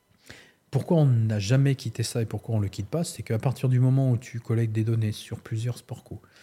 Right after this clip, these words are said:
sur plusieurs sports individuels, depuis des années, sur différents types de nouveaux, et que tu analyses les sportifs et les équipes qui ont fait des belles performances, et celles qui ont fait des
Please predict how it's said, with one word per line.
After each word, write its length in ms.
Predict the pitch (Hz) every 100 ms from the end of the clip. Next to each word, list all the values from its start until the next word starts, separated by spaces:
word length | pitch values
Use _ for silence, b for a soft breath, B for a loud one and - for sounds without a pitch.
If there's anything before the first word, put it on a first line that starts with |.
| B _
sur 220 | - 107
plusieurs 260 | 117 113
sports 240 | 113 - 120
individuels, 580 | 113 113 110 107 95 92
depuis 240 | 113 -
des 240 | 135 131 120
années, 220 | 110 90
sur 200 | - 113
différents 380 | 113 117 131 127
types 180 | - 123
de 100 | 117
nouveaux, 320 | 107 98 90 - B B - -
et 60 | -
que 120 | -
tu 180 | 120 139
analyses 520 | 127 127 127 123 104 - B B -
les 640 | 110 110 104 104 104 101
sportifs 500 | 98 - 120 156 -
et 40 | 110
les 200 | 107 117
équipes 220 | 117 123
qui 80 | 123
ont 60 |
fait 160 | 113 139
des 120 | 107
belles 300 | 98 131 123
performances, 600 | 120 107 - 107 92 -
et 20 | -
celles 220 | - 131
qui 100 | 120
ont 60 |
fait 120 | 110 104
des 140 | 95